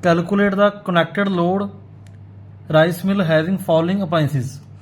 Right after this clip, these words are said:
ਇੱਕ ਆਪਣੇ ਕੋਲ ਰਾਈਸ ਮਿੱਲ ਆ, ਸ਼ੈਲਰ ਆ, ਯਾਨੀ ਕਿ ਉਹਦੇ ਵਿੱਚ ਨੀਚੇ ਦਿੱਤੇ ਆਪਣੇ ਕੋਲ ਅਪਲਾਇੰਸਿਸ ਲੱਗੇ ਹੋਏ ਨੇ, ਆਪਾਂ ਲੋਡ ਚੈੱਕ ਕਰਨੇ ਆ। ਪੰਜਾਹ ਬੀ ਐਚ ਪੀ ਦੀ ਇੱਕ ਮੋਟਰ, ਵੀਹ ਬੀ ਐਚ ਪੀ ਦੀਆਂ ਦੋ ਨੰਬਰ ਮੋਟਰਸ, ਪਾਵਰ ਪਲੱਗ ਸਿੰਗਲ ਫੇਸ ਚਾਰ ਨੰਬਰ, ਪਾਵਰ ਪਲੱਗ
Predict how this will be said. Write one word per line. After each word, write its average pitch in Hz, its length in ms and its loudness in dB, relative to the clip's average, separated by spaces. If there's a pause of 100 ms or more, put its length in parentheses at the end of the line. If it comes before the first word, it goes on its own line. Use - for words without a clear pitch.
(300)
ਇੱਕ 175 180 -4
ਆਪਣੇ 190 180 -2
ਕੋਲ 196 180 -2
ਰਾਈਸ 165 300 0
ਮਿੱਲ 180 180 0
ਆ, 180 340 2
ਸ਼ੈਲਰ 165 360 -2
ਆ, 175 80 2
ਯਾਨੀ 170 180 -2
ਕਿ 185 280 -4 (520)
ਉਹਦੇ 185 180 -2
ਵਿੱਚ 208 160 -4
ਨੀਚੇ 190 260 -4
ਦਿੱਤੇ 190 300 -4
ਆਪਣੇ 190 200 -2
ਕੋਲ 190 280 -4
ਅਪਲਾਇੰਸਿਸ 190 400 -2
ਲੱਗੇ 170 220 -2
ਹੋਏ 175 80 0
ਨੇ, 185 60 -2
ਆਪਾਂ 196 200 -2
ਲੋਡ 185 180 -2
ਚੈੱਕ 185 160 -4
ਕਰਨੇ 127 280 -2
ਆ। 120 60 -2 (1200)
ਪੰਜਾਹ 175 280 6
ਬੀ 202 140 0
ਐਚ 190 140 -6
ਪੀ 190 80 -6
ਦੀ 185 80 -4
ਇੱਕ - 140 -8
ਮੋਟਰ, 196 420 -2 (1500)
ਵੀਹ 165 280 2
ਬੀ 202 120 4
ਐਚ 190 100 -2
ਪੀ - 60 -8
ਦੀਆਂ 196 120 0
ਦੋ 165 140 0
ਨੰਬਰ 170 200 -2
ਮੋਟਰਸ, 185 360 -2 (760)
ਪਾਵਰ 180 200 6
ਪਲੱਗ 185 220 -2 (120)
ਸਿੰਗਲ 175 260 0
ਫੇਸ 185 200 -2
ਚਾਰ 160 220 4
ਨੰਬਰ, 175 320 0 (800)
ਪਾਵਰ 170 220 4
ਪਲੱਗ 190 200 -2